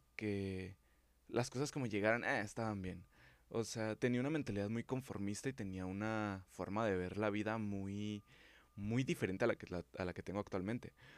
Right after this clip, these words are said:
Porque, pues sí, o sea, que el, el aceptar las cosas, eh, como vienen, es, siento que es algo, habla muy mal de ti. No solo como, no solo por ti, sino por cómo es tu persona. Porque si eso,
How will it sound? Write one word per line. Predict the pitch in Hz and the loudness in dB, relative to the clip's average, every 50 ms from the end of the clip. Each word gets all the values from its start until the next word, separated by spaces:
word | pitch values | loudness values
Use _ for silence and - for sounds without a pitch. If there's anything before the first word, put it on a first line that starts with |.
| - - - - _ _ _ | -20 -20 -20 -20 _ _ _
Porque, | - 117 113 110 107 104 - - - 107 107 104 104 104 101 | 4 4 4 4 2 -4 -8 -6 -2 -2 0 0 0 -2 0
pues | - 117 120 113 | 2 2 2 2
sí, | - - 233 233 - 131 | 2 2 2 4 4 4
o | 131 117 | 4 4
sea, | 123 123 120 117 113 - - - - - - _ - | 4 2 0 0 -2 -4 -8 -16 -20 -20 -20 _ 2
que | - 131 127 127 - - 113 131 | 6 6 8 8 8 8 8 8
el, | 127 123 127 123 123 123 123 123 123 123 123 120 - - - | 8 8 6 4 4 4 4 2 2 0 0 -2 -4 -2 0
el | 123 131 131 131 123 - - | 2 2 2 2 -2 -2 -2
aceptar | - 131 131 139 117 - 143 165 | -2 0 0 0 2 2 4 4
las | 196 220 - | 4 2 2
cosas, | - 196 185 196 202 185 165 - - | 0 0 0 0 -2 -4 -6 -8 -8
eh, | - 240 214 131 - | -6 -4 -4 -4 -4
como | - 123 123 120 117 | -4 -4 -4 -2 0
vienen, | 123 143 156 175 196 214 - - - - - - - - - | 0 0 0 0 -2 -6 -8 -14 -18 -18 -18 -20 -12 -2 0
es, | 131 135 135 | 2 2 2
siento | - - - - - - - 160 160 160 190 | 0 -4 -6 -8 -8 -2 0 2 2 2 2
que | - | 0
es | 165 - | 0 0
algo, | 160 151 170 175 175 165 160 - - _ _ _ _ _ _ | 0 2 2 2 4 4 2 0 -2 _ _ _ _ _ _
habla | - 131 156 175 180 | -2 4 6 6 6
muy | 170 170 170 | 6 6 6
mal | 165 147 139 127 | 6 6 6 6
de | 113 - | 4 2
ti. | - - - - - - - _ _ _ - - | -2 -8 -18 -18 -20 -20 -20 _ _ _ -14 -8
No | 110 120 117 120 123 123 | -4 -2 0 0 0 0
solo | - - 139 131 135 139 139 | 2 4 4 6 6 4 4
como, | 135 127 113 104 101 98 95 95 92 92 92 90 92 _ _ | 2 0 0 0 0 0 0 -2 -2 -2 -4 -4 -6 _ _
no | - 110 117 | -6 -2 2
solo | - 160 165 160 - | 6 6 6 6 4
por | - 101 95 | 2 -4 -2
ti, | - 123 135 | -2 -2 -2
sino | 135 139 117 110 | -2 -2 -2 -2
por | - - - 98 - - _ _ _ _ _ - | -4 -2 -2 -4 -4 -4 _ _ _ _ _ 0
cómo | - 107 110 123 | 2 2 2 2
es | 123 - | 0 -2
tu | - 123 | -4 -8
persona. | - - 82 - - 80 78 90 - - | -8 -8 -10 -8 -10 -10 -10 -10 -10 -10
Porque | - - 117 | -8 -6 -6
si | 107 - 127 | -4 -2 0
eso, | - - 175 | 2 2 2